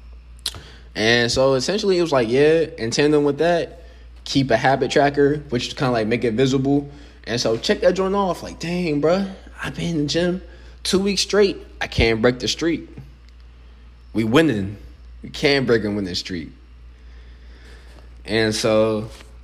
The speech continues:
my review of the book, man, those are the four big things of how you create a good habit, how you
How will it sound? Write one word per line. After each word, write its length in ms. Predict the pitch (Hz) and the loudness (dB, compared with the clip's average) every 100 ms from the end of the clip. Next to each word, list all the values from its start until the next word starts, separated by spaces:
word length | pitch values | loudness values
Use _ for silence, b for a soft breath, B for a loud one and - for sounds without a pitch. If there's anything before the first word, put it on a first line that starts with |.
| - | -18
my 180 | - 117 | -6 -4
review 380 | 120 113 123 135 | -2 -2 -2 -2
of 80 | 117 | -2
the 80 | 104 | -4
book, 440 | 90 113 123 110 | -2 0 0 -2
man, 560 | 107 117 120 117 110 107 | -6 -4 -4 -4 -4 -2
those 200 | 127 120 | 0 0
are 40 | |
the 140 | 107 | -4
four 440 | 101 - 113 120 117 | -8 -8 -4 0 0
big 320 | 98 113 - | -2 -4 -4
things 440 | 117 120 120 120 | -6 -4 -4 -6
of 60 | 104 | -6
how 360 | 117 110 110 110 | -4 -2 -2 -2
you 140 | 107 | -6
create 440 | - - 120 113 - | -8 -4 -4 -4 -6
a 20 | |
good 220 | 110 110 | -4 -2
habit, 400 | 117 110 113 - | -2 -4 -4 -6
how 120 | - | -8
you 140 | 95 | -8